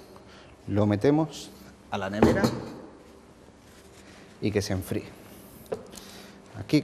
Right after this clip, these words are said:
como no tenemos nevera y lo estamos haciendo en directo, se enfrían las cosas muy rápido. Y ya lo tenemos aquí,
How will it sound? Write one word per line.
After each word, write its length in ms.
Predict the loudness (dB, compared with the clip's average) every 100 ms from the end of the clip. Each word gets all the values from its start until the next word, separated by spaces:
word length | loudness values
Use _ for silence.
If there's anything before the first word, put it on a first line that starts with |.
| 0
como 260 | -2 2 4
no 140 | 4
tenemos 340 | 6 4 6 4
nevera 460 | 4 4 4 4 0 -12 -4
y 80 | 2
lo 80 | 2
estamos 240 | 2 2
haciendo 200 | 2 2
en 80 | 4
directo, 400 | 4 4 2 -4 -4 -14 -20 -20 -20 -20 -20 -20 -14 -12 -12 -16 -20 -20 -10
se 140 | 0
enfrían 380 | 0 4 4 6
las 120 | 4
cosas 360 | 4 0 0 -6 -6
muy 180 | 0 0
rápido. 320 | 2 -2 -4 -6 -20 -20 -20 -20 -18 -18 -20 -20 0
Y 120 | 6
ya 100 | 8
lo 100 | 8
tenemos 300 | 4 4 2
aquí, 120 | 2